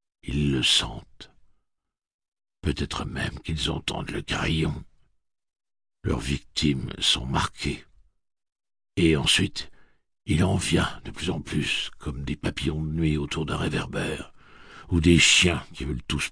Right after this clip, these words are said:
pisser contre le même poteau. Cette nuit de mars, je suis sûr que c'était la première fois que Loupé se faisait mordre, parce que je n'avais jamais vu cette lumière autour de lui auparavant,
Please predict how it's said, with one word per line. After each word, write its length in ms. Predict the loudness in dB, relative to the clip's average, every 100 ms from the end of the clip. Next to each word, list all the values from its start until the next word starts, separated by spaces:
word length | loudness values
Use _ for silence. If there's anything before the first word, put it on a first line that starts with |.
| -2
pisser 320 | 2 2 0
contre 260 | -2 -4
le 60 | -2
même 260 | -2 -2 2
poteau. 420 | 2 4 -2 -4 _ _ _ _ _ _ _ _ _ _ _ _ _ _
Cette 360 | 0 2 2 4
nuit 140 | 4
de 100 | 4
mars, 500 | 4 2 4 2 0 -4 _ _ _ _ _ _ _ _
je 160 | -8 -4
suis 240 | -2 0
sûr 260 | 0 0 -2
que 100 | -2
c'était 320 | -2 -2 -4
la 100 | -6
première 380 | -6 -6 -6 -6
fois 220 | -6 -6
que 80 | -4
Loupé 440 | -4 -4 -4 -2
se 140 | 0 -2
faisait 320 | -4 -8 -8
mordre, 580 | -6 -2 -2 -4 -10 -12 -10 -10 -6
parce 220 | 0 0
que 140 | 2
je 120 | -2 -2
n'avais 300 | -6 -6 -4
jamais 440 | -2 -2 -4 -6
vu 360 | -8 -8 -6 -4
cette 260 | -4 -4
lumière 520 | -4 -2 0 -2 -2 -6
autour 280 | -6 -8
de 120 | -8 -8
lui 320 | -8 -6 -6
auparavant, 720 | -6 -6 -6 -8 -10 -10 -10